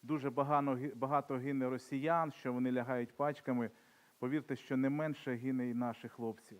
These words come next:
І... я не можу назвати цифри, але вам скажу, що дуже багато.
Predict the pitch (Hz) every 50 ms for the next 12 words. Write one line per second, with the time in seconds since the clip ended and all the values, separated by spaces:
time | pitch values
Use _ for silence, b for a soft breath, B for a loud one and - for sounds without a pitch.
0 | - - _ _ _ _ _ _ _ _ _ _ _ _ _ _ _ _ - 113
1 | 123 131 135 139 139 143 143 139 139 139 135 135 131 127 123 123 113 101 - -
2 | - _ _ _ _ _ _ _ _ _ _ _ _ _ _ _ _ _ _ _
3 | _ _ _ _ _ _ _ _ _ _ _ _ _ _ _ _ _ _ _ _
4 | _ _ _ _ _ _ _ _ _ _ _ _ _ _ _ _ - 127 143 151
5 | 151 160 165 156 135 143 143 135 113 139 147 143 - 135 - - 156 160 156 -
6 | - 120 113 113 117 123 127 127 127 131 123 - - 135 117 127 113 - - 117
7 | 107 120 117 101 113 110 101 113 107 117 104 95 - -